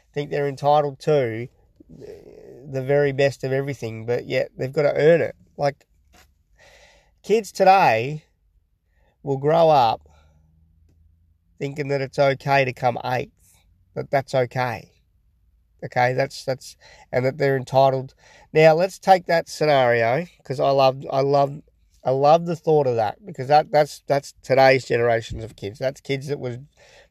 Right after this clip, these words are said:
born in from two thousand to now, all right? And to beyond until we fix that problem.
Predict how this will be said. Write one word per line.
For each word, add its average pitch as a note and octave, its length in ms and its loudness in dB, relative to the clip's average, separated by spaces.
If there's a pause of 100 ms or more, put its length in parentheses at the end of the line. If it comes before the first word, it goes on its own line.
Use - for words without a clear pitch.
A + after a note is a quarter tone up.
born B2+ 440 2 (120)
in A#2+ 420 -10
from A#2+ 180 -10
two D#3 200 0
thousand C3+ 680 0 (180)
to A#2+ 140 -6
now, A2+ 340 -6 (180)
all B2+ 100 -6
right? C#3 260 2 (920)
And B2+ 160 -4
to D3 120 -6
beyond C3 400 2
until B2+ 240 -6
we B2+ 100 -4
fix B2+ 240 -6
that B2+ 180 -4
problem. A2 360 -4